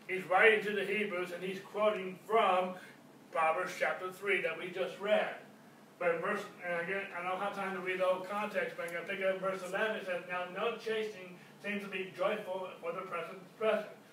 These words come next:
but painful. Nevertheless, afterward, it yields the peaceable fruit of righteousness." Where did we just read that? James chapter three. "To those who have been trained by it."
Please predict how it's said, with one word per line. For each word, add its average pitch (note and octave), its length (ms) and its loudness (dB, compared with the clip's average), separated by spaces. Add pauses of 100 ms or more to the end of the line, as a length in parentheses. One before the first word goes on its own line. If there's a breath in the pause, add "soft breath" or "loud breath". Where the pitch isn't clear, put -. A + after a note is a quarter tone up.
(100)
but G#3+ 200 -2
painful. G#3+ 540 2 (800)
Nevertheless, A3 880 6 (560)
afterward, F3+ 920 6
it F3+ 320 -6
yields A3 500 4
the A#2+ 100 -4 (180)
peaceable A#3 720 2 (140)
fruit A3+ 460 0
of G#3+ 280 2
righteousness." A3 720 2 (100)
Where A3+ 160 2
did G3+ 120 0
we G#3+ 80 -2
just A3+ 240 -2
read A#3 240 -2
that? D#3+ 280 0
James E3 380 -4
chapter G#3 300 0
three. A#3+ 460 6 (360 loud breath)
"To G#3+ 80 0
those G#3 320 2
who A3+ 80 4
have A3 160 8
been A3+ 160 2
trained B3 340 4
by F#3+ 180 6
it." - 220 -4